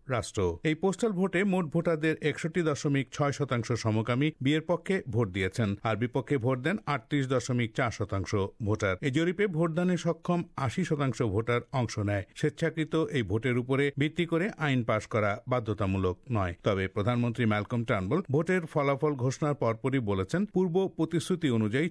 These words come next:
চলতি বছরের শেষের দিকে বৈবাহিক সমতা নিয়ে একটি আইন পাশের জন্য পার্লামেন্টে উত্থাপন করবেন তিনি। চ্যানেল নাইনকে দেওয়া এক প্রতিক্রিয়ায় প্রধানমন্ত্রী ম্যালকম টার্নবুল বলেন, এই সংক্রান্ত একটি আইন বড়দিনের আগেই পাশ করার উদ্যোগ নেওয়া হবে। তিনি এই ভোট নিয়ে তার সন্তুষ্টি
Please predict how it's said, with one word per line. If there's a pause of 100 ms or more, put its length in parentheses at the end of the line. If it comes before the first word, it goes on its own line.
চলতি
বছরের
শেষের
দিকে (160)
বৈবাহিক
সমতা
নিয়ে (100)
একটি (180)
আইন
পাশের
জন্য (180)
পার্লামেন্টে (100)
উত্থাপন (120)
করবেন (100)
তিনি। (220)
চ্যানেল
নাইনকে
দেওয়া
এক
প্রতিক্রিয়ায়
প্রধানমন্ত্রী (200)
ম্যালকম (100)
টার্নবুল
বলেন, (160)
এই
সংক্রান্ত (220)
একটি (200)
আইন
বড়দিনের (140)
আগেই
পাশ (100)
করার
উদ্যোগ (120)
নেওয়া
হবে। (160)
তিনি (120)
এই
ভোট
নিয়ে
তার (120)
সন্তুষ্টি